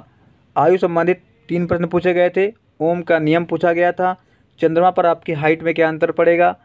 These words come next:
एम्पियर किसकी यूनिट है, ये प्रश्न पूछा गया था। अमीबा से एक प्रश्न पूछा गया। नमक से भी एक प्रश्न पूछा गया था।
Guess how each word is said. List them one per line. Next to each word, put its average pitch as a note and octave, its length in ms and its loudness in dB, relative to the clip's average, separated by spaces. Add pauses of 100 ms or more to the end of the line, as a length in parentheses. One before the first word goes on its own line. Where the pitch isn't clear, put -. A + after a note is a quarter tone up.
(480)
एम्पियर D#3+ 400 -2
किसकी D#3+ 360 -8
यूनिट E3 380 0
है, F#3 220 2 (120)
ये D3+ 60 0
प्रश्न E3 240 -4
पूछा D#3+ 220 0
गया E3+ 180 2
था। F#3 240 0 (380)
अमीबा E3 400 2
से F#3+ 140 0
एक F3+ 140 -6
प्रश्न F3 200 -2
पूछा E3+ 280 0
गया। F3 280 0 (440)
नमक E3 380 -2
से F3+ 140 -2
भी F#3 120 2
एक F3 140 -2
प्रश्न E3+ 240 -4
पूछा E3 240 -2
गया E3 200 2
था। F3+ 200 -2